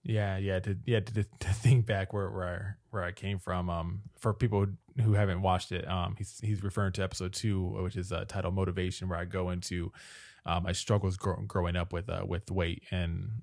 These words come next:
um, how I kinda dealt with, uh, anxiety and, and stuff like that. So if you guys haven't wa-, listened to that episode, uh, you know, feel free to check that out. Um, yeah, it's, it's, it's crazy to know. Uh, like I said, if I would've talked to my younger self, that version of me, and I,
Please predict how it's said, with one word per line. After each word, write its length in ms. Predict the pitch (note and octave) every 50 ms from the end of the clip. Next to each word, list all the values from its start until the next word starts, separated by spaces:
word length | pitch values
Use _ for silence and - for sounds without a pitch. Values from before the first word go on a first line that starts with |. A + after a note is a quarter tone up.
| -
um, 280 | F#2+ F2+ E2 F#2 G2 G2+ -
how 100 | F#2+ G2
I 120 | F#2 F#2
kinda 240 | F#2+ - F#2+ - F#2
dealt 360 | G2 G2+ G#2+ - G2 E2+ E2+
with, 220 | - - G#2+ - -
uh, 200 | - - - - -
anxiety 640 | - A2+ A#2 B2 B2 A2 G#2+ G2+ F#2+ G2+ G2 F#2+ F2+
and, 240 | F#2+ F#2+ G2 G2 F2+
and 100 | - F#2
stuff 200 | - - F#2 - -
like 100 | G2 -
that. 200 | F2+ F2 E2+ -
So 80 | -
if 60 | F2+
you 60 | F#2 F2+
guys 220 | F#2+ F2 E2+ -
haven't 280 | - F#2+ F2+ - - - -
wa-, 280 | - A#2 A2+ A#2 A2+ - - _ - -
listened 240 | B2+ D3+ - - G#2+
to 60 | F#2+
that 60 | F2
episode, 380 | F2+ - - - - F#2+ F#2+ G2 - - - -
uh, 260 | F#2+ F#2+ G2+ - G#2 - - _ _
you 80 | A2
know, 60 | G#2 A2
feel 180 | - - G2+ F#2
free 200 | - - F#2 F2+
to 200 | E2 F#2 G2 - _ - - - - - - - _ _ _ _
check 220 | - - G#2 G2+
that 120 | - F2 E2
out. 240 | E2+ E2 - - _ _
Um, 460 | G2+ G2+ F#2+ F2+ E2+ E2 E2+ F#2 F#2+ - _ _ _ _ _
yeah, 340 | - G#2+ G#2+ G2+ F2 F2+ G2+ G#2+ -
it's, 140 | - G#2+ G2+
it's, 280 | G2 F#2+ G2 - - -
it's 140 | G2 G2+ A2
crazy 300 | - A2 G#2 G2+ F#2 F#2
to 80 | F2+
know. 160 | F2+ F#2 F#2 F2
Uh, 260 | F2 F2 F#2+ G2 G#2 - -
like 140 | - A2 G#2
I 60 | G2
said, 300 | - - A2 G2 F#2+ G2+ F#2+
if 80 | -
I 40 | G#2+
would've 180 | G2+ G2+ F#2+ F#2+
talked 200 | - A2 G2 -
to 60 | G2+
my 60 | F2+
younger 260 | F#2 F#2 G2 G2+ G#2+ G#2
self, 300 | - - G#2+ A2 G#2+ -
that 180 | F#2+ D#2 E2
version 320 | F#2+ G#2 G#2 G#2 G2 G2+ F#2+
of 80 | F#2 F2+
me, 200 | F#2 F#2+ G#2 A2+
and 80 | G#2
I, 100 | F#2 G#2